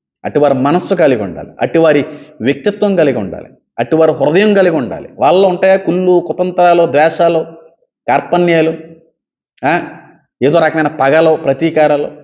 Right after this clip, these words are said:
చంపేయాలి, లేకపోతే ఆ వ్యామోహపు ఆలోచనలు ఏం ఉండవు. చాలా పరిశుద్ధమైన, నిమ్మలమైనటువంటి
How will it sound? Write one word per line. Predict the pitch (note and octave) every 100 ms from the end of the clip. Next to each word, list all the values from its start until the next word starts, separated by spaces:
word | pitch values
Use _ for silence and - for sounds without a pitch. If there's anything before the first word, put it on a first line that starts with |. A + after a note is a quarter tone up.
| _ C3
చంపేయాలి, | C3+ D#3+ D3 C#3 - - - _ -
లేకపోతే | C3 D3+ C#3+ C#3 C3 A2 - - -
ఆ | A2+
వ్యామోహపు | A#2 C#3+ D#3 E3 D#3
ఆలోచనలు | C#3 C#3 D3 - C3+ C#3 - C#3
ఏం | E3 A3+
ఉండవు. | G3+ F3
చాలా | - C3
పరిశుద్ధమైన, | - B2 - D3+ D3+ D#3 D3
నిమ్మలమైనటువంటి | B2+ C3+ D#3+ D#3+ D3 C3+ C3+ C3 F2+ -